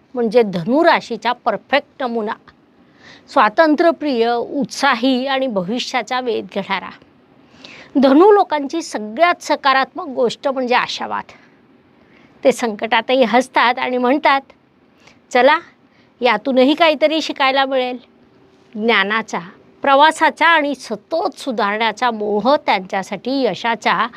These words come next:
अनेक वाटा उघडतो. शिक्षण, अध्यापन, तत्त्वज्ञान, ते उत्तम शिक्षक आणि गाईड होतात. पर्यटन, आंतरराष्ट्रीय काम,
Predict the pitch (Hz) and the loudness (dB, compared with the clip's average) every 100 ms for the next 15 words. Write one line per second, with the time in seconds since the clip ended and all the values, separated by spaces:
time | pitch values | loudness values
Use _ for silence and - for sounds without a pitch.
0 | - - - - 277 311 330 285 240 214 | -20 -20 -12 -4 2 2 2 2 2 0
1 | 226 226 208 - - - _ _ - - | -2 -2 -6 -6 -16 -18 _ _ -20 -20
2 | - - 254 - 269 240 240 - 220 180 | -2 0 2 2 4 2 -2 -4 -4 -2
3 | 196 220 254 226 240 240 - 233 - 277 | -2 0 -2 -4 -8 -8 -2 -2 2 0
4 | 233 254 220 208 233 _ _ - _ 440 | 2 0 0 -2 -8 _ _ -20 _ 4
5 | 381 294 - _ 359 381 359 - 247 - | 4 2 -4 _ 4 4 4 0 -4 -2
6 | 285 269 254 240 220 233 208 208 202 - | -2 -2 -2 0 0 0 -2 -2 -4 -6
7 | - _ _ _ _ _ _ - 254 262 | -20 _ _ _ _ _ _ 2 4 6
8 | 269 - 302 302 311 - 214 214 254 247 | 4 4 2 0 -6 -6 -6 -4 -2 0
9 | 254 220 - 294 277 262 240 233 | 0 0 -4 -2 -2 2 0 0